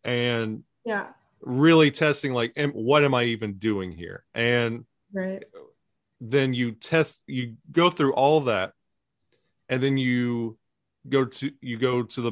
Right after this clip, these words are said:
Speaker 1: uh, the Buffalo Beauts
Speaker 2: Mm.
Speaker 1: in a crazy season.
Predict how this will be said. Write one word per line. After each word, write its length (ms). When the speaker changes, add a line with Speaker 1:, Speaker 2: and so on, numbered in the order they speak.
Speaker 1:
uh, 320
the 100
Buffalo 340
Beauts 520
Speaker 2:
Mm. 340
Speaker 1:
in 140
a 40
crazy 380
season. 460